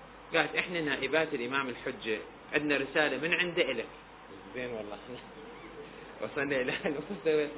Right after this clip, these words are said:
الإمام يرسل رسالة. "شنو أختي هذه؟" قالت: "هذه كتب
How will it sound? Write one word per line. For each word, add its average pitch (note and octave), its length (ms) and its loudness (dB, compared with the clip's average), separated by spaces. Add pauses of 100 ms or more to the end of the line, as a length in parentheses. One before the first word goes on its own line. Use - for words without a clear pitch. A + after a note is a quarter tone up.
(520)
الإمام C3 440 4
يرسل D3 440 4 (640)
رسالة. G#2+ 260 2 (2250)
"شنو G#3 200 4
أختي C#3+ 260 0
هذه؟" A2+ 400 0 (1200)
قالت: F#3+ 200 4
"هذه B2 320 4
كتب D3+ 220 2